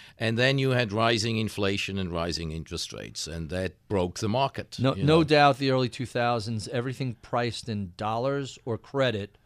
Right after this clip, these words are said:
Speaker 2: spiraled out of control.
Speaker 1: That's right. And then we had that crisis, and that crisis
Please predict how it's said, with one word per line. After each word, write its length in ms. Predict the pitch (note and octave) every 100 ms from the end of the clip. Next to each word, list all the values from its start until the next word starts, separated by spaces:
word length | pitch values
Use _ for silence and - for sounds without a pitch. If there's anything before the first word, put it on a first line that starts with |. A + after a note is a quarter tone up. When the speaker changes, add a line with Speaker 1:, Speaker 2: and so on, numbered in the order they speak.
| _ _ _
Speaker 2:
spiraled 560 | - - A2+ A2+ A2 G#2+
out 140 | G#2 F#2+
of 60 |
control. 440 | - G2 - F#2+ D2
Speaker 1:
That's 240 | G2 F#2+
right. 340 | G2+ G#2+ D2+ -
And 200 | F2 G2
then 220 | G#2+ A2
we 160 | A2 G#2+
had 240 | A2 G#2 G2
that 220 | A2+ -
crisis, 720 | - B2+ C#3 - E3+ F3 -
and 280 | - A2+ G#2
that 220 | A#2 C#3
crisis 680 | - B2+ B2 B2 - A#2+ A#2